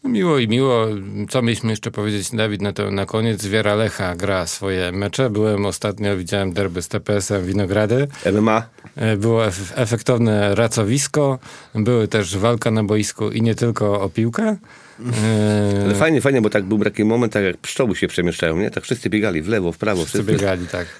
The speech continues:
Speaker 2: gonili się. Nie wiem.
Speaker 1: Tylko się zmieniali ci jedni zawodnicy, którzy bili tego jednego.
Speaker 2: <laughs>
Speaker 1: Ale to już jest inna sprawa. W każdym razie walki nie brakowało także na boisku, efektowna oprawa, ale coś w tej wierze Lecha nie idzie. I teraz znowu, Jarek,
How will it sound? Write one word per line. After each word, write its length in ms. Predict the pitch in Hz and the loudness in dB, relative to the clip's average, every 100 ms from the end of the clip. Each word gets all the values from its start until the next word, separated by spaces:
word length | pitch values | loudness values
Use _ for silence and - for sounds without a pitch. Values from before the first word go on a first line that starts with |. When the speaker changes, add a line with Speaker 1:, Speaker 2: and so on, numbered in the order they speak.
| - | -2
Speaker 2:
gonili 380 | 110 131 120 92 | 0 2 2 0
się. 200 | - 82 - - 160 | 0 -2 -4 -20 -12
Nie 140 | - 101 | -2 0
wiem. 140 | 90 | 0
Speaker 1:
Tylko 520 | 82 - - - - | -2 -8 -10 -14 -6
się 120 | 113 120 | -2 2
zmieniali 420 | 123 127 131 120 | 2 2 2 0
ci 140 | - | 0
jedni 200 | 120 120 | 2 2
zawodnicy, 500 | 113 110 113 127 135 | 2 2 0 0 0
którzy 280 | 117 117 107 | -2 -2 0
bili 240 | 107 113 | 0 0
tego 220 | 107 113 110 | 0 2 2
jednego. 460 | 110 104 101 - 175 - 226 | 2 2 0 0 -2 0 -2
Speaker 2:
<laughs> 260 | - - - | 0 -4 -2
Speaker 1:
Ale 220 | 110 110 | 0 2
to 100 | 120 | 2
już 120 | 117 | 2
jest 160 | 110 113 | 2 0
inna 220 | 113 107 | 2 2
sprawa. 340 | - 107 131 127 | 2 2 2 2
W 40 | |
każdym 280 | 131 110 120 | 2 2 2
razie 200 | 120 113 | 4 4
walki 340 | 113 143 139 | 4 2 2
nie 120 | 117 | 2
brakowało 460 | 113 117 117 110 117 | 4 2 2 2 2
także 280 | 117 113 113 | 2 2 2
na 120 | 107 | 2
boisku, 420 | 95 110 156 - | 2 0 0 0
efektowna 520 | 120 98 104 120 110 101 | 0 0 -2 0 2 0
oprawa, 360 | - 131 147 | 0 2 2
ale 200 | 113 123 | 2 0
coś 140 | 123 147 | 0 -4
w 20 | |
tej 140 | 151 135 | -2 0
wierze 240 | 139 135 | 2 2
Lecha 340 | 127 139 139 127 - - _ | 2 2 -2 -2 -12 -20 _
nie 180 | 120 120 | 0 2
idzie. 240 | 92 123 | 2 0
I 100 | 120 | 0
teraz 260 | 117 127 135 | 0 0 2
znowu, 420 | 147 190 135 113 | 2 2 2 0
Jarek, 420 | 107 104 104 - | 0 0 -2 -2